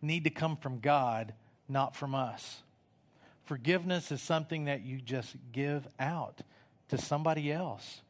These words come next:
They may not, they don't even have to know it. But it's a way of releasing someone who has hurt you. Trust takes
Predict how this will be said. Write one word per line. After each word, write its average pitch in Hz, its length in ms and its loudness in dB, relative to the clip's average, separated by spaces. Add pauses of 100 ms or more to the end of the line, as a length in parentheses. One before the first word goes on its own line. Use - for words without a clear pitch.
(240)
They 170 100 0
may 160 160 0
not, 139 160 0
they 160 80 6
don't 185 140 4
even 147 160 0
have 151 280 0
to 160 60 -4
know 147 320 0
it. - 180 -12 (1080)
But 131 100 -2
it's 131 140 -4
a 131 40 -2
way 147 340 0
of 127 180 -2
releasing 127 800 -2 (340)
someone 113 760 -4 (520)
who 127 60 -4
has 110 100 -4
hurt 143 380 -4
you. 107 140 -16 (1040)
Trust - 560 2 (140)
takes - 440 0